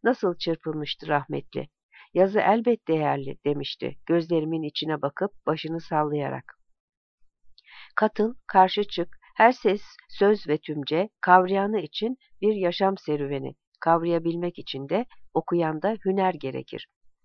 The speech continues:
Hünerliyse elbet, yoksa sesi görür, sözü okur, tümcenin üstünden kuş misali geçer. Ama hiçbir sözden, hiçbir şey anlamadığı için yem görmeyen kuş misali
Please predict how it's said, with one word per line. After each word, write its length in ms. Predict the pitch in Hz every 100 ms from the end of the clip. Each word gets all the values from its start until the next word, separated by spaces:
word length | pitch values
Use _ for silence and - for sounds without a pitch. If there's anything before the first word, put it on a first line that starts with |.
| - - -
Hünerliyse 640 | 214 226 233 247 254 -
elbet, 360 | 143 139 131 - - _ -
yoksa 460 | 165 - - 220 - -
sesi 400 | - 190 - 185
görür, 400 | 151 139 180 - -
sözü 360 | - 180 180 180
okur, 380 | 139 - 117 - _ _ - _
tümcenin 440 | 190 196 196 220 208
üstünden 600 | 190 - 180 175 165 -
kuş 240 | - 220 -
misali 500 | 175 - 139 151 180
geçer. 440 | 156 - 143 139 _ - - - - -
Ama 240 | 175 185
hiçbir 340 | 180 214 - 302
sözden, 500 | - 190 165 147 170 - -
hiçbir 280 | 190 - 240
şey 200 | - 185
anlamadığı 580 | 156 180 185 165 143 143
için 380 | 131 - 196 240 - - _
yem 280 | 214 240 220
görmeyen 520 | 240 247 196 160 151 -
kuş 240 | 220 -
misali 580 | 175 - 156 143 165